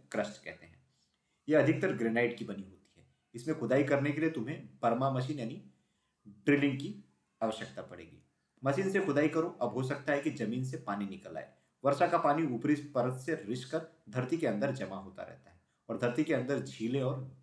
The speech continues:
नदियां बन जाती हैं। अगर तुम किसी भूमिगत झील तक पहुंच जाते हो तो बेहतर होगा कि तुम गोताखोरों की पोशाक पहन लो,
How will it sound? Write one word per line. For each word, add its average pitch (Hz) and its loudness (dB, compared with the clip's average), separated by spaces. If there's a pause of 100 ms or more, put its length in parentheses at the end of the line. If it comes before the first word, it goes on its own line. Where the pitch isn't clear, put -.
(160)
नदियां 101 -4
बन 92 -8
जाती 87 -12
हैं। - -20 (2250)
अगर 156 2
तुम 185 0
किसी 175 -2
भूमिगत 139 2
झील 135 -2
तक 156 -4 (200)
पहुंच 120 -4
जाते 135 4
हो 165 -4 (240)
तो 117 -6
बेहतर 117 2
होगा 131 2
कि 156 -4
तुम 135 -6
गोताखोरों 123 -4
की 156 -4
पोशाक 104 -6
पहन 92 -12
लो, 85 -20